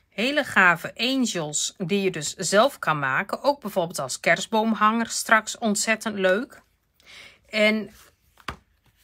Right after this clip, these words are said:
die passen dus weer op deze speciale paperpads van Marleen. Je kan het ook gewoon zelf uit gaan knippen als jij dat, eh,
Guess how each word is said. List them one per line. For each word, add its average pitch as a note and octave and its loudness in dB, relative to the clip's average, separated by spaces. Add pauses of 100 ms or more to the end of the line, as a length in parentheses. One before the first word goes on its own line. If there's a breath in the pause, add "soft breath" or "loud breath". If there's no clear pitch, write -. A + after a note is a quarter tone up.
die G3 -6
passen C4+ -4
dus A3 -4
weer F3+ 0 (220)
op A#3 -4
deze E3 -6
speciale F3+ -4 (120)
paperpads F#3 -6
van D#3+ -6
Marleen. D3 -10 (4000 soft breath)
Je F#3 -2
kan B3 0
het A3+ -6
ook A3+ -2
gewoon F#3 0
zelf G#3 2
uit E3+ 0
gaan G#3+ 2
knippen A#3 0
als A3+ 0
jij A3 4
dat, G#3+ 2
eh, G3 2